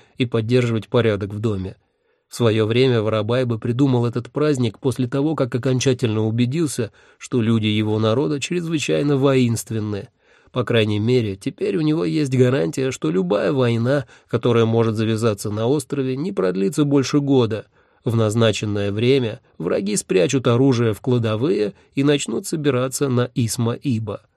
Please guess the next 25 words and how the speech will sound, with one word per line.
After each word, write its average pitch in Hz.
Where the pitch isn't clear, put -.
Если 120
бы 190
не 147
этот 120
праздник, 120
ветер 104
взбодрил 127
бы 147
враждующих, 110
и 123
война 110
могла 123
бы 135
вспыхнуть 131
с -
новой 120
силой. 107
А 117
во 110
время 107
Исма-Иба 120
воевать 214
никто 143
не 117
станет. 104